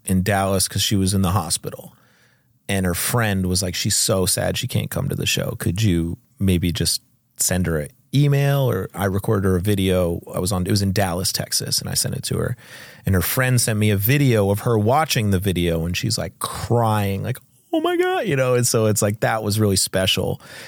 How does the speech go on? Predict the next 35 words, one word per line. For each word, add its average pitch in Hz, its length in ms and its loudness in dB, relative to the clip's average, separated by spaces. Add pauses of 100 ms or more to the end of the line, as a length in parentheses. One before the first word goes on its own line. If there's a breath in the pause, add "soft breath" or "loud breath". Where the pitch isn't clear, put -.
(120)
you 101 140 2
know, 92 180 0
and 92 140 0
that, 107 180 0
and 101 160 2
that's 113 240 0
great 95 380 0
when 95 160 2
I 90 120 0
can, 95 600 2 (800 soft breath)
um, - 420 -4 (1300)
help, - 280 2 (400)
when 135 120 2
I 147 60 2
can 151 140 2
help. - 280 0 (140)
It's, 117 200 0
it's 120 220 0
really, 131 260 4
it's 117 220 0
really 135 160 2
nice, 135 360 2
and 113 80 2
it 107 120 2
is 110 320 2
really 113 200 4
inspiring 110 600 2
that, 104 140 2
like, 98 240 0
it 107 140 2
would 107 160 2
mean 107 240 4
that 98 240 0
to - 100 -4
people. 98 480 0